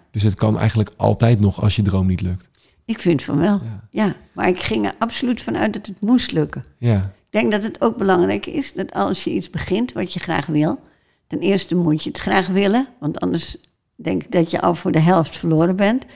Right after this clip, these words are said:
Speaker 2: dat je er helemaal voor gaat en er ook echt in gelooft en er
Speaker 1: Ja.
Speaker 2: alles voor over hebt.
Speaker 1: Ja.
Speaker 2: En hard werken.
Speaker 1: Dus falen was eigenlijk geen optie voor je?
Speaker 2: Nee, nee,
Speaker 1: Nee.
Speaker 2: nee.
Speaker 1: Nee, we, we, we hadden het net al even kort over je,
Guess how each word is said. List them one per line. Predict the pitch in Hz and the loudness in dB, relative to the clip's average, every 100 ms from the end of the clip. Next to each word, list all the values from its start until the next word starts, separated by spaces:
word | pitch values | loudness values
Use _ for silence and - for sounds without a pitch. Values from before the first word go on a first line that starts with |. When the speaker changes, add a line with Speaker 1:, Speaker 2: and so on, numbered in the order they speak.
| - _ _ _ - | -20 _ _ _ -4
Speaker 2:
dat | 208 208 | -2 0
je | |
er | 202 196 | 2 4
helemaal | 233 285 254 196 185 | 4 4 4 2 0
voor | - - | -2 -6
gaat | - 269 - - | -2 0 0 -4
en | - 196 | -2 0
er | 190 | 2
ook | 185 - - | 0 -2 0
echt | 247 226 - | 0 0 -2
in | - 156 | 0 0
gelooft | - 202 233 151 - | 0 2 2 2 -2
en | - 196 | -2 -2
er | 113 | 0
Speaker 1:
Ja. | 104 | 2
Speaker 2:
alles | 262 233 - | 2 2 -2
voor | 170 | -2
over | 208 220 131 | 0 0 -2
hebt. | 139 - - - | -4 -4 -16 0
Speaker 1:
Ja. | 131 101 98 _ _ - | 2 2 0 _ _ -8
Speaker 2:
En | 156 | -2
hard | 143 233 - | 2 2 2
werken. | - 196 - 147 - - _ - | 0 0 -2 -14 -14 -20 _ 0
Speaker 1:
Dus | 104 92 | 0 0
falen | - - 117 110 107 | -4 4 6 8 6
was | 110 | 6
eigenlijk | 110 110 - | 6 6 4
geen | 107 | 2
optie | 120 - 95 | 2 0 2
voor | 92 | 2
je? | 92 104 _ - | 0 -2 _ -8
Speaker 2:
Nee, | 156 156 147 - - | 0 2 2 0 -6
nee, | 127 - 90 | -6 -2 0
Speaker 1:
Nee. | 107 101 | -2 -10
Speaker 2:
nee. | - 90 - - _ _ _ _ - - | -6 -6 -6 -12 _ _ _ _ -20 0
Speaker 1:
Nee, | 127 120 | 4 6
we, | 131 120 | 6 4
we, | 127 | 2
we | 117 | 6
hadden | 123 123 | 6 6
het | 113 | 4
net | 113 | 2
al | 107 104 | 4 2
even | 107 - | 0 2
kort | 117 98 | 2 4
over | 104 101 92 101 | 2 2 0 0
je, | 101 92 92 | 0 0 -2